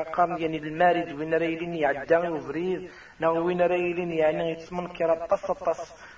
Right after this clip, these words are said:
ويسعى يعني القحض ويسعى تسمين ويسعى الشر طس طس يعني غم الشيطان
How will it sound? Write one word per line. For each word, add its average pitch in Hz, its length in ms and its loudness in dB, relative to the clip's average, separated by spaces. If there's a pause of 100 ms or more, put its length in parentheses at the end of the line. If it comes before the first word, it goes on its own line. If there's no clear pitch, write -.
(140)
ويسعى 175 880 0
يعني 170 380 2
القحض 160 600 -2
ويسعى 165 600 -4
تسمين 185 460 -8
ويسعى 170 460 -4
الشر 180 500 -2 (460)
طس 185 180 -4
طس 180 360 -4
يعني 165 300 -2
غم 175 200 0
الشيطان 185 800 0